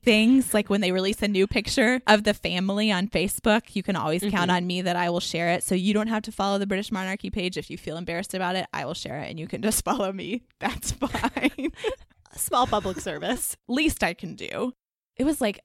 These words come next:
Speaker 1: a few weeks ago when the Duchess's private secretary was leaving. She is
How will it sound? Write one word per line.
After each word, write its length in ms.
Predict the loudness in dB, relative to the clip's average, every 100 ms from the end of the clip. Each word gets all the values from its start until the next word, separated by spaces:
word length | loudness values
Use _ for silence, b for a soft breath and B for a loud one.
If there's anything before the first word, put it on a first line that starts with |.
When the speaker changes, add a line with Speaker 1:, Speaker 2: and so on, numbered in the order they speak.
| -8
Speaker 1:
a 60 |
few 140 | -6 -6
weeks 200 | -8 -10
ago 280 | -8 -8 -10 _ _
when 600 | -2 0 0 -2 -6 -6
the 80 | -2
Duchess's 520 | 0 0 0 0 -2
private 340 | 0 0 0 -2
secretary 960 | -6 -4 -2 0 2 2 2 0 -2 -10 _
was 300 | 2 2 2
leaving. 460 | -2 -4 -2 -2 -2
She 200 | -2 0
is 240 | -2 -4